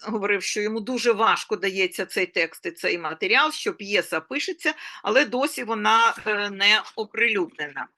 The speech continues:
Е, в десятому році, шостого липня, у Києві відбувся допрем'єрний показ вистави «Чорна рілля. Любов і смерть» Степана Бандери, е, Театру української традиції «Дзеркало» за п'єсою та в режисурі Володимира Петранюка, і він же зіграв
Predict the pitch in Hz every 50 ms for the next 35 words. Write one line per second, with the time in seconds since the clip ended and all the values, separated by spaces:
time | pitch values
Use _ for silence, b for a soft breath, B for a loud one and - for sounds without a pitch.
0 | _ _ _ _ _ _ - - 202 208 214 220 214 202 190 240 294 - - 320
1 | 285 262 - 285 269 262 262 254 247 254 247 233 240 - 240 233 - 240 214 -
2 | - 247 233 226 220 226 220 - 214 208 208 202 196 - 226 240 277 302 262 277
3 | 262 220 226 185 180 214 277 269 - - 233 208 233 233 - 233 233 226 196 226
4 | 277 269 262 254 240 233 220 - 262 254 262 269 240 220 - 208 226 220 - -
5 | 254 247 247 233 233 226 - 247 240 226 208 208 208 202 202 202 196 190 196 190
6 | 196 208 202 190 180 190 190 185 180 190 180 170 190 185 - - 208 196 170 -
7 | - - - - 196 185 - 185 175 165 160 165 165 - 170 170 175 175 202 202
8 | 196 202 226 277 349 B B B B B B B B B B 214 220 226 220 220
9 | 214 247 254 294 311 - - 269 247 - - 240 240 247 254 247 - - 226 220
10 | - 214 214 202 233 202 - - 214 196 180 170 180 208 220 226 - - 302 294
11 | 277 202 202 208 202 - 208 254 302 302 - 269 233 233 - 220 226 220 226 220
12 | 202 208 202 - 254 262 262 262 214 196 202 202 190 175 208 208 202 196 196 196
13 | 190 - 190 - 202 196 196 202 202 202 - 269 285 294 269 233 196 220 254 254
14 | 233 247 240 202 196 190 202 240 208 214 233 226 - -